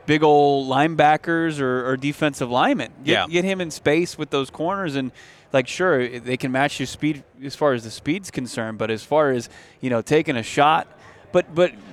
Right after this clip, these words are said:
Speaker 1: really what he's dealing with, I mean, you, you saw it in that game against the Niners, Mexico City. You know, he, he said he had both sides of his groin worked on.
Speaker 2: Yep.
Speaker 1: Uh, for a sports hernia, I mean, that's a brutal thing, and he's been dealing with the pinky issue.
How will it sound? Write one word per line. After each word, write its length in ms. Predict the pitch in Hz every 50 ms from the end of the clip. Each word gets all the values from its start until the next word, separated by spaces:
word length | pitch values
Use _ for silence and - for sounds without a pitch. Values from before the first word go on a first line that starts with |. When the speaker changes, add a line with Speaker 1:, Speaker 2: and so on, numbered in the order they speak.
| - -
Speaker 1:
really 260 | 175 185 254 302 269
what 120 | 190 156 151
he's 160 | 151 147 135
dealing 300 | 123 135 147 190 180 135
with, 140 | 117 107 113
I 80 | 107
mean, 260 | 110 113 113 113 117 117 -
you, 100 | 135 131 -
you 120 | 139 147
saw 380 | 156 - - 156 151 160 160 165
it 100 | 160 - -
in 160 | - 135 139
that 200 | 131 127 117 110
game 420 | 120 127 131 139 139 139 135 135 127
against 340 | 117 120 123 120 117 -
the 80 | - 123
Niners, 500 | 113 117 117 123 127 127 123 120 113 110
Mexico 460 | 117 113 113 113 - - - 131 120
City. 480 | 110 - - - 123 117 120 117 110 - - - - - - - _
You 100 | - 120
know, 180 | 117 110 107 101
he, 200 | - - 131 131
he 180 | 135 147 135 131
said 200 | - - 147 131
he 60 | 127
had 200 | 123 117 110 98
both 260 | - 123 127 147 160
sides 360 | - - 143 135 143 160 151 147
of 80 | 131
his 120 | 127 120 117
groin 360 | - 123 120 127 139 147 147
worked 260 | 143 143 151 - -
on. 280 | 147 139 147 156 170 202
Speaker 2:
Yep. 160 | - 95 85 - _ _ _ _
Speaker 1:
Uh, 380 | 113 113 117 117 113 113 107 - - - 139
for 180 | - - 127 120
a 40 | 110
sports 440 | - - - 139 147 165 156 -
hernia, 540 | - 143 139 143 147 151 160 165 175 190 180 -
I 60 | - 123
mean, 120 | 127 123
that's 180 | 131 147 - -
a 60 | 143
brutal 340 | 127 131 131 135 143 143 135
thing, 340 | - - 139 139 147 156
and 160 | 139 117 110 101
he's 260 | 110 117 117 107 -
been 160 | - 123 120
dealing 300 | 110 123 139 143 147 151
with 200 | 143 135 131 -
the 80 | - 120
pinky 460 | - - 143 143 151 139 - 156 147
issue. 360 | 147 143 - - 151 160 160